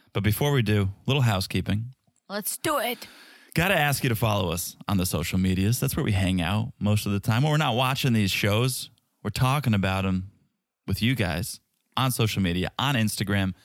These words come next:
Speaker 1: at Married to Reality Pod. It's where you'll find the memes, the news, and yes, it's where we communicate.
Speaker 2: Yeah, guys, talk to us, chat with us. We love it and we appreciate it.
Speaker 1: Let us know your thoughts on the episode, on Darcy and Stacy, on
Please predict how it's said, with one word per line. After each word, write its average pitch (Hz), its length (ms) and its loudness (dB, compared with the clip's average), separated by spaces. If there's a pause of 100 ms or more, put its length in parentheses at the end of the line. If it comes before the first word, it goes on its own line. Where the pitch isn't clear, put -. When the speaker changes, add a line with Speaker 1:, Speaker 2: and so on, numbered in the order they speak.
(600)
Speaker 1:
at 147 200 -4
Married 107 300 2
to - 100 -4
Reality 90 300 0
Pod. 85 380 -2
It's 131 200 -6
where 113 80 0
you'll 101 120 2
find 95 260 -2
the 98 60 2
memes, 156 460 2
the 101 100 0
news, 135 460 2
and 104 420 0
yes, 104 440 -2
it's 120 220 -4
where 127 320 0
we 165 300 0 (260)
communicate. 208 640 0 (380)
Speaker 2:
Yeah, 370 260 0
guys, 233 300 0
talk 349 300 -2
to 233 80 -2
us, 180 240 -4
chat 240 280 -2
with 208 120 -2
us. 185 240 -4 (340)
We 214 180 -2
love 220 300 -2
it 294 180 0 (240)
and 240 220 0
we 226 240 -2
appreciate 202 760 -4
it. - 320 -12 (640)
Speaker 1:
Let 131 140 2
us 170 180 0
know 185 60 2
your 165 180 2
thoughts 151 380 -4
on 101 80 2
the 101 100 4
episode, 107 500 -2 (300)
on 87 340 -4
Darcy - 300 -4
and 104 60 0
Stacy, - 520 -4
on 92 680 -6